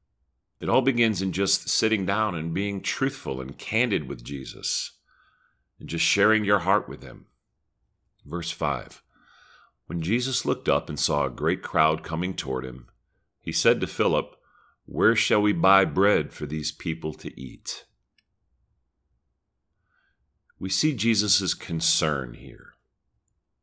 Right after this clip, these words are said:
The crowd didn't come to him and, and say, "Hey, we're hungry." Jesus, unsolicited, has a heart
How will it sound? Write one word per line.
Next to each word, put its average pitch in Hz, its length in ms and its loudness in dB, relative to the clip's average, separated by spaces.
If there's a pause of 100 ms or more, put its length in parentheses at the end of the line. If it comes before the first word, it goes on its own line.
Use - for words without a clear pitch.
The 85 60 -10
crowd 104 400 4
didn't 85 300 0
come 80 280 -2
to 73 80 -2
him 69 340 -4
and, 65 300 -6 (140)
and 69 140 -8
say, 65 200 -2
"Hey, 73 380 -4
we're 69 220 -6
hungry." 78 500 -4 (960)
Jesus, 127 360 2
unsolicited, 95 1120 2 (1000)
has 85 220 -4
a 82 60 2
heart - 640 2